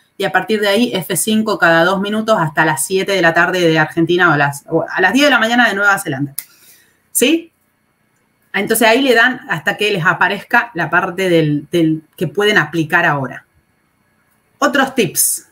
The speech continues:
que tienen que ver con la conexión y con varias cosas que muchos han preguntado también. Les voy a contar mi experiencia con todo esto y un poquito algunas recomendaciones.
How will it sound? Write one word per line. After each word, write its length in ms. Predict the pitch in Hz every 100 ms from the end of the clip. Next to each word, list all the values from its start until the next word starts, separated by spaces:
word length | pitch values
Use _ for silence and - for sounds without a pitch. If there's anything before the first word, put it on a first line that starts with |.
| _
que 120 | 214
tienen 260 | 226 254 240
que 80 | 233
ver 180 | 262
con 160 | 262 220
la 120 | 202
conexión 580 | 220 208 - - 269 277
y 80 | 247
con 240 | 220 214
varias 260 | 247 262 -
cosas 320 | 247 247 262
que 140 | -
muchos 320 | 214 240 247 220
han 140 | 214
preguntado 520 | 214 185 180 196 190
también. 380 | 165 151 143 - -
Les 120 | 185
voy 140 | 214
a 80 | 233
contar 260 | 220 226 233
mi 100 | 240
experiencia 720 | 247 226 226 208 175 170 151
con 220 | 156 156
todo 220 | 190 185
esto 360 | 196 196 262 220
y 240 | 196 185 -
un 120 | 226
poquito 340 | - 311 220 233
algunas 300 | 208 220 190
recomendaciones. 960 | 180 170 160 160 156 - 151 135 -